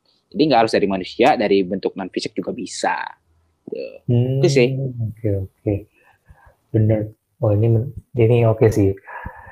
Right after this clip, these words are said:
Speaker 2: Karena gue juga, <laughs> gue, gue ini termasuk orang nih yang ini, yang termotivasi itu bukan gara-gara orang gitu.
Speaker 1: Hmm.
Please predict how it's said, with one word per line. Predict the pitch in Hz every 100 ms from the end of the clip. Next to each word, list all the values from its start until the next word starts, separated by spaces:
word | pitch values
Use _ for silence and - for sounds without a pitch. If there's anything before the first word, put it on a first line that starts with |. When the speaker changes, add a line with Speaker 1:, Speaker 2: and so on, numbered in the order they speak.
| -
Speaker 2:
Karena | 110 127
gue | 135 151
juga, | 139 107 143 135 131 - - - -
<laughs> | - - - - - _ -
gue, | 147 151
gue | - _ - 120
ini | 151
termasuk | 156 127 117
orang | 120 120 127 139
nih | 143
yang | 123 113 113
ini, | 117 117 107 - _ _ _ _ _ _ _ 123
yang | 110 104 107 107 107 104 101 104
termotivasi | 117 107 113 107 104
itu | 127
bukan | 139 117
gara-gara | 110 104 101 101
orang | 110 107 101
gitu. | 92 92 _ - _
Speaker 1:
Hmm. | 131 143 104